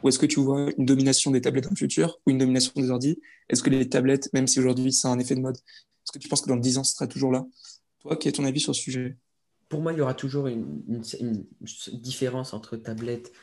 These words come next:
Speaker 2: ordinateur. En fait, le, rien que le fait que d'ouvrir ton ordinateur, en fait, c'est, c'est, je sais pas comment dire, c'est-à-dire que c'est vraiment un moment de travail, euh, où, euh, tu, comment dire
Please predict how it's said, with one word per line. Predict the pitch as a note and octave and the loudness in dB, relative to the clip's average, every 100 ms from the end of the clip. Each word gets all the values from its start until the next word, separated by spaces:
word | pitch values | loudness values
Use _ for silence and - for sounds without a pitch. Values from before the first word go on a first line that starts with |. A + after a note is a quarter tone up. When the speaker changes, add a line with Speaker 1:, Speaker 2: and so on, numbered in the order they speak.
| _ _ | _ _
Speaker 2:
ordinateur. | A2+ A#2+ A#2+ A#2+ C3 C#3+ | -6 -4 -2 0 2 0
En | B2+ | 0
fait, | - C3+ - | -4 -6 -4
le, | A#2 A#2 F#2+ | -4 -2 -4
rien | C3+ C#3 | -2 -4
que | C3+ | 0
le | B2+ | -2
fait | B2+ C#3+ | 0 -2
que | C#3 | 0
d'ouvrir | G#2 - D3 C3+ D3+ D3 | -2 0 0 0 -2 -4
ton | B2 | -4
ordinateur, | A#2+ A#2+ B2 A#2 C#3 D3+ D3+ - - _ | -4 -4 -4 -2 -2 -4 -6 -20 -20 _
en | - A2+ | -10 -4
fait, | C3+ C3 | -4 -4
c'est, | - G#2+ G#2+ G2+ | -4 -4 -2 -4
c'est, | G#2 - G#2+ G#2+ G#2 G2+ G#2 G#2 - - - - | -8 -10 -8 -8 -8 -10 -12 -14 -16 -18 -20 -18
je | - | -14
sais | - | -10
pas | |
comment | B2 B2 A#2+ | -6 -4 -4
dire, | C3 C3+ | -4 -4
c'est-à-dire | - A2+ C3 | -4 -4 -4
que | C3 A#2 - - _ | -4 -8 -10 -20 _
c'est | - - | -10 -4
vraiment | A#2+ B2+ D3+ - | 0 2 0 0
un | B2+ | 2
moment | C3 C3+ C3+ | 2 4 2
de | |
travail, | C3+ - B2+ C#3 D3+ D#3 - | 0 -2 0 2 2 0 -4
euh, | A#2 A2+ A2 A2 | -2 0 0 -2
où, | A#2+ B2+ B2+ | -4 -2 0
euh, | A2 G#2+ - _ _ _ _ _ | 0 -2 -10 _ _ _ _ _
tu, | - A2 G#2+ - - - - | -6 -4 -4 -6 -14 -20 -12
comment | A#2+ A2 | -6 -6
dire | A2 A2 | -6 -8